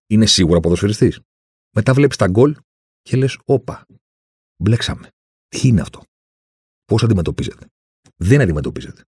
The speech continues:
Και είναι μόνο είκοσι δύο. Τα πράγματα που έχει να βελτιώσει στο κομμάτι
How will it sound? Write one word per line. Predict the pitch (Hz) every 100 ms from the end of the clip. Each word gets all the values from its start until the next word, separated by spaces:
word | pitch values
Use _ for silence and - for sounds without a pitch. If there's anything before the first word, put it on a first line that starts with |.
| _ _ _ _ _ _ - - - -
Και | -
είναι | 98 107
μόνο | 117 120
είκοσι | 113 101 92
δύο. | 104 95 - _ _ _ _ _ _
Τα | - 69
πράγματα | 95 104 107
που | 98 101
έχει | - 107
να | 92
βελτιώσει | 90 78 76 76 101 - - 60 _ _ _ - - - - - - - _ _
στο | - -
κομμάτι | - 73 92 101 95